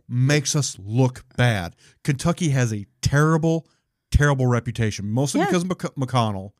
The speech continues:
Speaker 1: because he's been there forever.
Speaker 2: Moscow Mitch.
Speaker 1: Moscow Mitch.
Speaker 2: <sighs> I have nothing nice to say about Mitch
Speaker 1: Exactly.
Speaker 2: McConnell.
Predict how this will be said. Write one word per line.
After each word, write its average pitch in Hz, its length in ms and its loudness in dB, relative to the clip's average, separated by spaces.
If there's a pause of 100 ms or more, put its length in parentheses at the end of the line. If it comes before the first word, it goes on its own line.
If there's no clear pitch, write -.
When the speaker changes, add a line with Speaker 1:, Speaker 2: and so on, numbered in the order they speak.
(640)
Speaker 1:
because 135 220 -4
he's 113 100 -6
been 143 140 -2
there 139 100 -2
forever. 202 200 0
Speaker 2:
Moscow 123 340 2
Mitch. 196 300 0
Speaker 1:
Moscow 127 400 0
Mitch. 131 340 0 (460)
Speaker 2:
<sighs> - 480 -20
I 269 80 2
have 302 160 2
nothing 190 640 0
nice 151 240 -6
to - 80 -8
say 156 140 -4
about 156 180 -4
Mitch 170 100 0
Speaker 1:
Exactly. 180 520 -2
Speaker 2:
McConnell. 170 140 -6